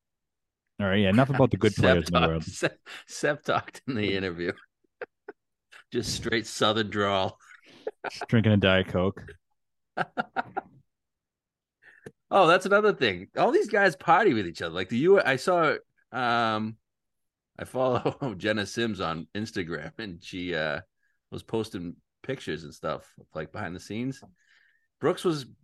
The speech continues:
Speaker 2: not just Brooks, it was, like, Brooks, Morikawa, Homa. They were all drinking and shit with the Europeans afterwards last night. <laughs>
Speaker 1: I don't like that.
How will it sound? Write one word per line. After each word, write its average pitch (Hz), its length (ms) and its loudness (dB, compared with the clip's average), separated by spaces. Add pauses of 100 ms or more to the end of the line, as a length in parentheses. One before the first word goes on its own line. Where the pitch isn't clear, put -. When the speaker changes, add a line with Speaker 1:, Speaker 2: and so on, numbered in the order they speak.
(220)
Speaker 2:
not 127 180 0
just 113 180 -4
Brooks, 143 300 0
it 95 60 -12
was, 80 80 -12
like, 90 140 -8
Brooks, 113 460 -4
Morikawa, 101 600 0
Homa. 104 400 -4 (640)
They 113 120 2
were 139 120 4
all 151 140 4
drinking 135 420 0
and 117 160 -2
shit 131 240 0 (160)
with 117 220 -2
the 117 80 2
Europeans 127 540 2
afterwards 78 680 -10
last 76 300 -4
night. - 180 -10 (200)
<laughs> - 260 -20
Speaker 1:
I 120 80 0
don't 147 100 4
like 135 220 2
that. 71 220 -8